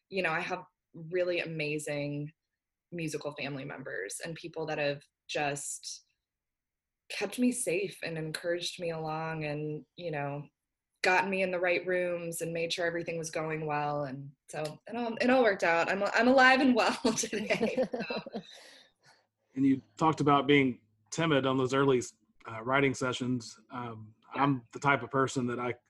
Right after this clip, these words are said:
Speaker 2: I do okay, like, the first time. It's the second or third time I always get nervous. I'm like, "Are they gonna like me as much as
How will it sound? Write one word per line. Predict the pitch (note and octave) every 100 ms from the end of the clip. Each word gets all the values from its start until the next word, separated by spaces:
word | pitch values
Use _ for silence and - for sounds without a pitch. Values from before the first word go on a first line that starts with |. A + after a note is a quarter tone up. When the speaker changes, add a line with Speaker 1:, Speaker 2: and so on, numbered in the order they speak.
| -
Speaker 2:
I |
do | C#3 F#3
okay, | D#3+ D#3 D#3
like, | C3+ B2
the | A#2+
first | C#3+ C#3+
time. | D3+ D3+ D3+ D3+ - - -
It's | A#2 -
the | B2
second | D#3+ D#3 C#3+
or |
third | - D3+ C#3
time | C3+ C3
I | B2+
always | C3 B2
get | B2
nervous. | C3 B2+ B2+ A#2+
I'm | B2
like, | B2 B2
"Are |
they | B2+
gonna | C3 B2+
like | B2+ C3+
me | C3
as | B2+
much | C3
as | -